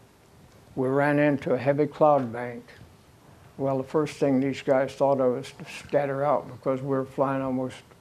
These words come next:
propeller to tail. In fact, one plane did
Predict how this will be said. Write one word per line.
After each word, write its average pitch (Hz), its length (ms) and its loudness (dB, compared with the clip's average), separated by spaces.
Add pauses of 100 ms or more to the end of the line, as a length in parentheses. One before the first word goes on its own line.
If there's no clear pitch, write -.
(500)
propeller 135 520 -2
to - 120 -12
tail. 131 480 -6 (380)
In 139 80 -14
fact, 127 280 -6 (600)
one 139 220 -4
plane 139 400 -6
did 147 240 -4